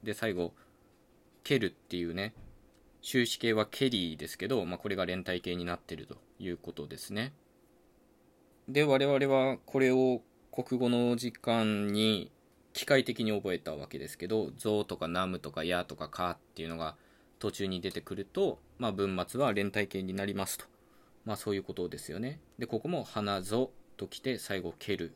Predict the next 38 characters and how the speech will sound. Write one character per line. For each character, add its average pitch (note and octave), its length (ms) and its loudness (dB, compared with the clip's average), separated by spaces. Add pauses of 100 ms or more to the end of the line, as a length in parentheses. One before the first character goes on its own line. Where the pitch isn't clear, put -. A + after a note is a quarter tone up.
に G2+ 100 -6
な F2 120 -4
っ - 40 -10
て - 260 -10
る D2 140 -6
わ F2 120 -6
け D2 180 -10
で E2 180 -8
す D2+ 300 -14 (300)
が、 G#2+ 320 2 (1040)
た G3 100 0
だ B2 200 2 (140)
「か - 140 -6
か E3+ 100 2
り G3 120 2
結 A3 260 0
び」 A2 100 -2
っ F#2 60 -8
て - 160 -4
い G2 60 2
う - 20 0
の F2+ 120 0
は F2+ 120 -2
そ C#3+ 280 -2
う D3+ 60 0
い D3 200 2
う - 140 -6
機 - 140 -10
械 G3 220 -2
的 F#3+ 280 -6
な F3+ 300 0 (420)
現 D3+ 320 0
象 D#3+ 260 0
で C3 180 0
は A2 160 2
な G2+ 160 -2
く - 140 -12
っ - 20 -8